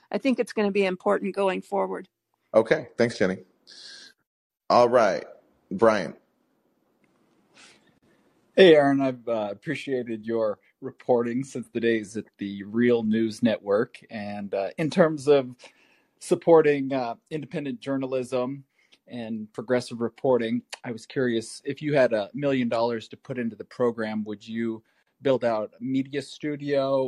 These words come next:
Speaker 3: or hire, uh, investigators or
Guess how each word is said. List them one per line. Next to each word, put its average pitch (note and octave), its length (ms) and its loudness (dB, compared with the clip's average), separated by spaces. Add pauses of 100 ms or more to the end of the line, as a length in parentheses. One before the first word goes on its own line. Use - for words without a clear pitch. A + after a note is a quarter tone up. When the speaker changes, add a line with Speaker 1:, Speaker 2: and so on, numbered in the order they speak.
Speaker 3:
or G2+ 540 -2
hire, A2 560 -4
uh, G2 240 -4 (460)
investigators C3+ 1160 -2
or G#2 580 -2